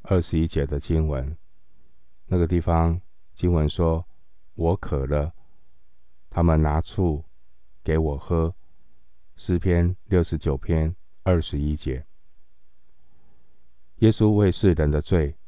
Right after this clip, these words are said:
所承受的煎熬快要到尽头了。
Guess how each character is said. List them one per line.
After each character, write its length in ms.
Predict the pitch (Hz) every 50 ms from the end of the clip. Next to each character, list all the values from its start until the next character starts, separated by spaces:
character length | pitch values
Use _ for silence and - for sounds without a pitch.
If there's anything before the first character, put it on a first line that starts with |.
| - - - - - - - -
所 240 | - - - 85 80
承 240 | 78 - 82 82 90
受 160 | - 110 98
的 140 | 85 85 78
煎 340 | - - - 95 90 90 90
熬 340 | 82 73 71 69 73 78 - - - - - - - - - - - - - - - -
快 160 | - - 80
要 140 | 78 78 78
到 240 | 73 - 78 76 73
尽 220 | - - 78 69
头 280 | 67 - - 71 64 65
了。 260 | 65 67 69 69 -